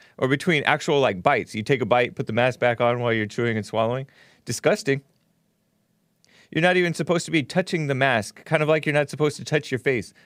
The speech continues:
I touch my face a lot. A lot of people do, I think. Some people are more disciplined about it. Probably the women who have to pay more attention 'cause they wear makeup. So they're more <laughs> conscious of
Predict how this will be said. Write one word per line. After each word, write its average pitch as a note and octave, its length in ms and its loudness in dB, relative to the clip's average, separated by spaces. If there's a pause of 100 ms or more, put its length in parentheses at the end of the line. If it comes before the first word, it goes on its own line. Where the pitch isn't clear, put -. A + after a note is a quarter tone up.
I - 60 -10
touch A2+ 180 -2
my F2+ 120 -2
face E2+ 260 -4
a D2+ 60 -6
lot. E2+ 240 -4 (1200)
A G#2 60 2
lot A#2 180 4
of G#2+ 80 -4
people G2 240 -2
do, F2 240 -4 (220)
I G2 60 -4
think. F#2 260 -2 (640)
Some C#3+ 180 0
people B2+ 240 0
are A2+ 60 2
more A2 160 2
disciplined F#2+ 520 -2
about E2+ 260 0
it. - 140 -12 (160)
Probably A#2+ 280 2
the G2 120 -2
women G2+ 280 0
who F2+ 340 -4 (140)
have G2 220 0
to F2 200 -2
pay G#2+ 260 -4
more G2+ 200 0
attention G2 420 -6
'cause F#2 220 -6
they F#2 140 0
wear F#2 180 -2
makeup. F#2+ 380 -2 (1000)
So G2 160 -4
they're F#2+ 120 0
more G#2 180 2
<laughs> - 160 -2
conscious G#2 400 -4
of F3+ 200 -4